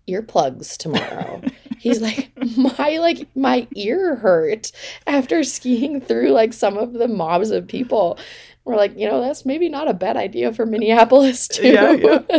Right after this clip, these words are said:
Speaker 2: Yeah.
Speaker 1: <laughs> Um, but yeah, it'll be, it'll be very fun, and, uh, everyone's gonna be hearing really well on their left side. <laughs>
Speaker 2: Yeah, yeah.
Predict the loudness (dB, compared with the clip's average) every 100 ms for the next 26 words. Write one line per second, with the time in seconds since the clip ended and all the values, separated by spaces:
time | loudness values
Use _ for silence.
0 | 2 0 0 0 0 0 -2 -2 -4 -8
1 | -14 -18 -10 -2 0 0 -4 -8 0 4
2 | 4 2 4 4 4 2 -4 -2 0 2
3 | 2 2 2 2 0 0 -2 -2 -4 -8
4 | -8 -6 -4 -4 -6 _ _ -4 -2 -2
5 | -2 -6 -8 -6 -6 -8 -8 -4 -2 0
6 | 4 4 6 2 0 -4 -4 -4 -4 -6
7 | -10 -12 -16 _ -20 2 2 2 -6 2
8 | 4 4 2